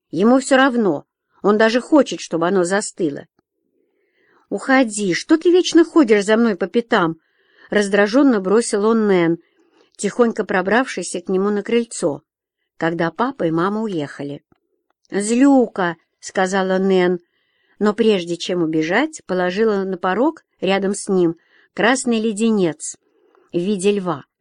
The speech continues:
который принесла ему. Джем не пожелал обратить внимания на леденец. Он как никогда чувствовал,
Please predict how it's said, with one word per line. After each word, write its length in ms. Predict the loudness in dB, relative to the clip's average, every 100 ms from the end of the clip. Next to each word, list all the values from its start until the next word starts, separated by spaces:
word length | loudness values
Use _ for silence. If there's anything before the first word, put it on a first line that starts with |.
| _ _ _ _
который 360 | -6 -2 -2 0
принесла 580 | 0 0 0 -2 -4
ему. 380 | -4 -4 -4 -4 -10 _ _ _ _ _ _ _ _ _ _ _
Джем 340 | -4 4 6 8
не 100 | 6
пожелал 460 | 2 2 2 2
обратить 500 | 2 2 -2 -2 -6
внимания 580 | -2 0 0 0 0 -2
на 120 | -2
леденец. 760 | -2 -2 0 2 0 -4 -16 -18 _ _ _ _ _ _ -2
Он 180 | -2
как 240 | 0 -4 -2
никогда 500 | -6 -4 -4 -2 -4
чувствовал, 720 | -2 -2 -2 -6 -4 -4